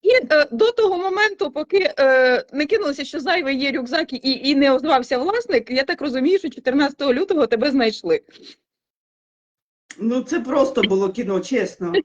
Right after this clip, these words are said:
Speaker 2: От
Speaker 1: Розкажи
Speaker 2: це був, е,
Speaker 1: свої,
Speaker 2: на
Speaker 1: ні, розкажи свої емоції просто.
Speaker 2: Це був шок,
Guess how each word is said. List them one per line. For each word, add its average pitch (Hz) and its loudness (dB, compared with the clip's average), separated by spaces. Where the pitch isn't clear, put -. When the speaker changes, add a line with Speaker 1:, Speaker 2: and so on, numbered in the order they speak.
Speaker 2:
От - -6
Speaker 1:
Розкажи 254 4
Speaker 2:
це 226 2
був, 247 -2
е, 247 6
Speaker 1:
свої, 262 4
Speaker 2:
на 262 -2
Speaker 1:
ні, 269 2
розкажи 381 2
свої 311 -2
емоції 254 0
просто. 214 -6
Speaker 2:
Це 254 2
був 330 2
шок, - -2